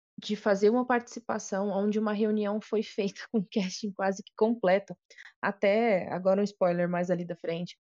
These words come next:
até as pessoas que faleceram estão no episódio em forma de memória.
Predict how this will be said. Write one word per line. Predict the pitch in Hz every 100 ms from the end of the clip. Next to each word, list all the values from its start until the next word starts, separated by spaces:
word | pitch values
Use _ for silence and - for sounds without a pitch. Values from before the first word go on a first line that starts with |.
| _ _ -
até | 175 190
as | 214
pessoas | 226 233 226 214 208
que | -
faleceram | - 214 240 247 - 208 202 190 170 _ - - _ _ _ _ -
estão | - - 208 214
no | 202
episódio | 190 190 190 185 190
em |
forma | 185 202 190
de | 190
memória. | 196 214 185 180 170 156